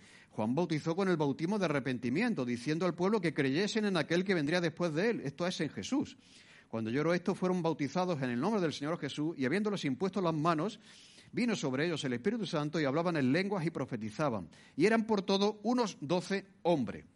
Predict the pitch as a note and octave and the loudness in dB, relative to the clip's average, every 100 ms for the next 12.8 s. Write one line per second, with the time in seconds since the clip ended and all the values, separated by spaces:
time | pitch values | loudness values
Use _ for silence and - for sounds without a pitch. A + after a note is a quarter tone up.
0 | _ _ - - - - C3+ G3+ G#3 G3 | _ _ -20 -20 -10 -6 -2 2 4 2
1 | G#3 F#3 - F3+ F#3 G3+ D3 C3 - G3 | 2 -2 -2 0 0 2 0 2 2 0
2 | - F#3 D#3+ E3 G3 D3+ F#3+ - F3+ G#3+ | 0 -2 -2 0 -2 0 -2 0 0 0
3 | G#3+ C#3+ G3 G#3 - - - - - - | 2 2 2 0 -10 -20 -20 -20 -8 -2
4 | C#3+ G3 G#3+ G#3 G#3+ G3+ - D3+ D#3+ F3 | 2 4 4 2 4 2 4 2 2 4
5 | F3+ F#3+ - C#3+ C#3 C3 B2 A2+ - _ | 2 2 -2 -2 0 0 -2 -4 -16 _
6 | C3 C#3+ F3+ F#3 C3 E3+ F#3+ - - _ | -2 0 0 0 2 0 0 -6 -20 _
7 | - D3+ C#3 A#2 D3 A#2 D2+ C#2 _ _ | -4 0 0 4 2 2 -6 -16 _ _
8 | _ _ _ _ _ _ _ _ _ - | _ _ _ _ _ _ _ _ _ -2
9 | C#3+ D#3 C#3 C#3 G3+ G3 D#3 G#3+ F3+ F#3+ | 0 0 -2 0 0 2 6 6 6 4
10 | A3 - E3 G3 F#3+ F3 F3+ D3+ C#3 B2+ | 0 0 0 2 0 0 0 4 4 2
11 | A#2+ A3 G2 - _ _ _ _ B2 A#2 | 2 0 0 -6 _ _ _ _ -2 0
12 | C#3+ C#3+ C#3 B2 G#2+ E2+ D2+ | 0 -2 -2 0 -2 -6 -10